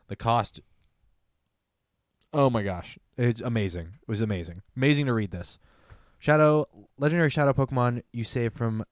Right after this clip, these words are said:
Giovanni are now more powerful. I don't know exactly what that means. I'm reading directly from Pokemon Go Live dot com slash E N slash post slash shadow Pokemon update slash, if you wanna check that out.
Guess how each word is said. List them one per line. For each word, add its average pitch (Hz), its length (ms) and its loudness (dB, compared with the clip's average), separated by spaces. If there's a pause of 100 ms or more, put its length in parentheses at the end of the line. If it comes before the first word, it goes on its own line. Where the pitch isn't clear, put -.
(160)
Giovanni 104 440 -2
are 101 120 -6
now 101 160 -4
more 98 180 -4
powerful. 92 480 -6
I - 80 -8
don't 170 100 -4
know 190 120 -2
exactly 131 440 -6
what 104 260 -6
that 98 200 -10
means. 139 800 -10
I'm 110 120 -4
reading 113 220 -2
directly 101 300 -4
from 95 200 -2
Pokemon 98 320 -4
Go 92 140 -2
Live 87 460 -6 (640)
dot 98 180 -4
com 87 280 -8
slash 87 400 -10
E 92 160 -8
N 87 160 -8
slash 82 360 -10
post 85 300 -8
slash 82 300 -10 (120)
shadow 92 320 -6
Pokemon 87 400 -10
update 87 360 -12
slash, 78 440 -16 (1080)
if 95 120 -8
you 92 80 -2
wanna 80 160 -6
check - 180 -16
that 85 180 -8
out. 87 140 -10